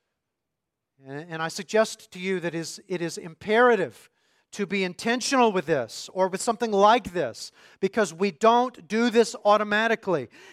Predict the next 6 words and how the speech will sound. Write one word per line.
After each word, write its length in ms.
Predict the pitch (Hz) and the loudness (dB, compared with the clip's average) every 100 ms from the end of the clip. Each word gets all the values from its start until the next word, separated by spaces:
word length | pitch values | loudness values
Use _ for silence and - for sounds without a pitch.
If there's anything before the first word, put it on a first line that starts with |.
| - | -10
And, 180 | 196 220 | -8 -4
and 180 | 208 | -4
consider 640 | 233 220 - 254 254 202 - - - | -4 -6 4 4 6 4 0 -10 -18
what 240 | 175 233 | 2 4
it 160 | 254 240 | 4 -2
means 760 | 208 240 285 240 185 220 - | -6 -2 -2 -2 -4 -10 -12